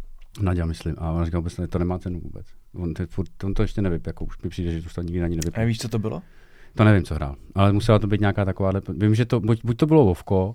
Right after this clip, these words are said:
Speaker 1: nebo něco takového, že to byla onlineovka tehdy. A mně už to jako přišlo divný, že už mi bylo přes dvacet a už jsem si říkal, proč bych jako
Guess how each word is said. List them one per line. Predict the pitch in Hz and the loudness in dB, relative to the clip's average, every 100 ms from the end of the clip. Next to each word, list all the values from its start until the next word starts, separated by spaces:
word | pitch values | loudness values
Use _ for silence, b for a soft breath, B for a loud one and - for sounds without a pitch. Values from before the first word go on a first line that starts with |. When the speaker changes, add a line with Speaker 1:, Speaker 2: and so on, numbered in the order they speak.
| - | -4
Speaker 1:
nebo | 101 - | -2 0
něco | - | 0
takového, | 107 110 87 | 0 0 -2
že | 78 | -4
to | - | -6
byla | 85 | -4
onlineovka | 90 87 - | -4 -4 -6
tehdy. | 90 80 78 | -8 -10 -2
A | |
mně | 95 95 | 2 2
už | 110 | -2
to | - 113 | -6 -4
jako | 104 113 | -4 -4
přišlo | 117 - 110 | -6 -4 -2
divný, | 113 110 101 110 113 | 0 0 0 -2 0
že | 104 | 0
už | - | 0
mi | 95 | 0
bylo | 104 | 0
přes | - - - | -2 -6 -6
dvacet | 101 - 104 | -4 -2 -2
a | 101 | 0
už | - | 0
jsem | - | 0
si | |
říkal, | - 98 | -2 -4
proč | 104 92 | -2 -4
bych | 92 101 | -4 -4
jako | 98 - 98 | -4 -4 -6